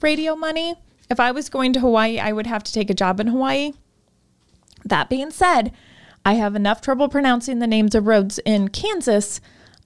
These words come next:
I could not imagine trying to pronounce the names of roads in Hawaii.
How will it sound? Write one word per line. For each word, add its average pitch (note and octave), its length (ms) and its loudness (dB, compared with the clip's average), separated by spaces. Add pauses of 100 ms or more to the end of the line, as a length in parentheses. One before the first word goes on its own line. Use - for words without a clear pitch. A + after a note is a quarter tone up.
I G#3+ 120 4 (240)
could A3+ 200 4
not C4 220 4
imagine B3+ 720 2 (340)
trying A#3+ 220 2
to B3 40 -4
pronounce B3+ 460 -2
the B3+ 120 2
names G#3+ 320 2
of G#3 200 0
roads F3+ 320 4
in G#3+ 120 2
Hawaii. A3 540 4